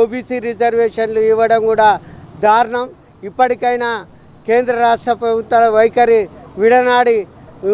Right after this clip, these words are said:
ఉన్నటువంటి నలభై రెండు డిమాండ్లతో కూడినటువంటి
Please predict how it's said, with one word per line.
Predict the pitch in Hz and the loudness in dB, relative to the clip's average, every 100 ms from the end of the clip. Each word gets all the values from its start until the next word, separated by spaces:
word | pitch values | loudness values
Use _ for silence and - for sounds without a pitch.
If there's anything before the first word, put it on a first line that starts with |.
| 220 | 0
ఉన్నటువంటి | 226 240 233 240 220 226 | 2 0 0 -2 0 -2
నలభై | 220 220 240 233 | 0 0 0 0
రెండు | 240 226 | 0 0
డిమాండ్లతో | 226 226 233 233 233 233 220 | 0 0 -2 -2 -2 -2 -2
కూడినటువంటి | 226 220 226 214 220 220 | 0 0 -2 -2 -4 -2